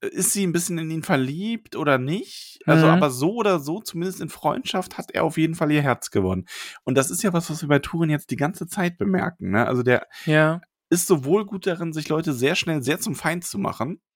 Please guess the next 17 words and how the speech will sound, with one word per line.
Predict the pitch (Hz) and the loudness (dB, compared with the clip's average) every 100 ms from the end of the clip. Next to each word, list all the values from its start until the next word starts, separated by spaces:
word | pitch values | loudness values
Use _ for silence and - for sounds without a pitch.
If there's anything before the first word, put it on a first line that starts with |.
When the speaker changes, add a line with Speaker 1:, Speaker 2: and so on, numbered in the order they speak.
| _ - - _ _ _ - | _ -14 -14 _ _ _ 0
Speaker 1:
ähm, | 113 110 | 2 2
wobei | 101 117 | 2 2
das | 131 - _ | 2 -8 _
wahrscheinlich | - 135 147 147 - | -6 -2 -2 -4 0
eher | 151 | 2
daran | 143 131 131 | 4 2 0
liegt, | 143 147 | -4 -6
dass | 143 | -6
gewisse, | 127 113 131 147 139 127 - 117 117 | -6 -4 -6 -2 0 0 0 0 0
äh, | |
Sänger | 104 104 139 165 151 160 | -2 -2 0 2 4 4
mal | 147 135 127 | 4 2 2
weniger | 143 151 139 131 | -2 -2 0 0
über | 120 120 | 0 -2
Menschen | 131 185 113 | 0 -4 -6
tuscheln | - 101 95 90 | -6 -4 -4 -4
sollten. | 82 82 85 - 127 | -2 -2 -2 -6 -12